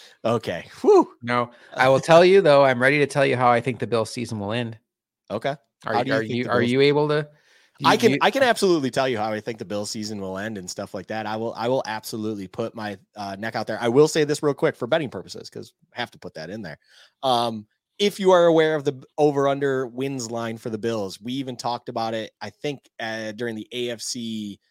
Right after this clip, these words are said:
Speaker 1: uh, East Rivals Watch. I know I mentioned at some point in time, the current line is at ten and a half. The Bills have not finished under that since Josh Allen's sophomore season. Maybe, I'm trying to think when they were a wild card.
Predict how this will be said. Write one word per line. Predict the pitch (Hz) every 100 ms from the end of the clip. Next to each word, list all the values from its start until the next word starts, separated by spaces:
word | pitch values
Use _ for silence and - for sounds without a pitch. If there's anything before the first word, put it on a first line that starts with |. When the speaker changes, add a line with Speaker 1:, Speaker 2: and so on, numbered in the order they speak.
| _ _ 107
Speaker 1:
uh, | 101 98 95 -
East | 120 117 - - _ _ _ _ _
Rivals | 123 113 110
Watch. | 113 110 -
I | 117
know | 135
I | 135
mentioned | 123 113 117
at | 101
some | - 131 120
point | - 110 95
in |
time, | - 101 85 78 _ _ _ _
the | 127
current | 226 262 170
line | 156 139
is | 110
at | -
ten | - 117
and | 95
a |
half. | 87 78 58 _ _ -
The | 147
Bills | 113 180 190 175
have | 156
not | 143 139 -
finished | - 151 151 139 - _
under | 139 131 113
that | 90 85 82 - _ _ _ _ -
since | - 139 120 107
Josh | - 123 120 135
Allen's | 120 117 101
sophomore | - - 110 113 - 175 190
season. | - 190 226 196
Maybe, | 202 - 127
I'm | 131 127
trying | 180
to | 170
think | 160 143
when | 131
they | 127
were | 120 107
a |
wild | 107 110 110
card. | 98 85